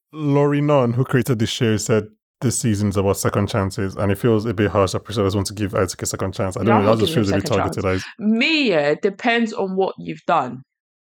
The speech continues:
Speaker 2: Do you know what I mean? It's the level of what you've done. I'm sorry, like, his behaviour was disgusting.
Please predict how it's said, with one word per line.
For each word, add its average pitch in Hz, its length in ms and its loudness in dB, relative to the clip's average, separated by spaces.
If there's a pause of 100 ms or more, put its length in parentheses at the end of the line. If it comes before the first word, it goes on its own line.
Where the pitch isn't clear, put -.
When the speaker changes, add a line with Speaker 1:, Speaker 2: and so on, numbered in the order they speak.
(100)
Speaker 2:
Do 160 100 -10
you 175 60 -4
know 156 60 -6
what 160 40 -6
I 165 40 -6
mean? 143 380 -8 (440)
It's - 100 -20
the 180 120 -2
level 185 360 0
of 165 80 -4
what 165 140 -4
you've 147 120 -8
done. 127 220 -8 (1600)
I'm 226 400 2
sorry, 190 480 0
like, 147 240 0 (140)
his 208 480 -2
behaviour 175 800 -2 (160)
was 156 140 -8
disgusting. - 680 -6